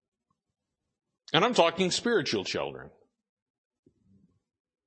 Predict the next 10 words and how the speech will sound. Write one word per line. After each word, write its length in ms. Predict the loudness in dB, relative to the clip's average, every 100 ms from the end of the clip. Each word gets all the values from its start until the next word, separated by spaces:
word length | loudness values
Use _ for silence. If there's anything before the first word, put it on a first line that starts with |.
| _ _ _ -6
So 440 | 4 4 4 2 2
we, 140 | 2
when 180 | 2 2
we 60 |
begin 360 | 0 0 2 2
to 60 | 2
start 320 | 6 8 10
off 180 | 8 6
like 220 | 2 4
this, 300 | 0 0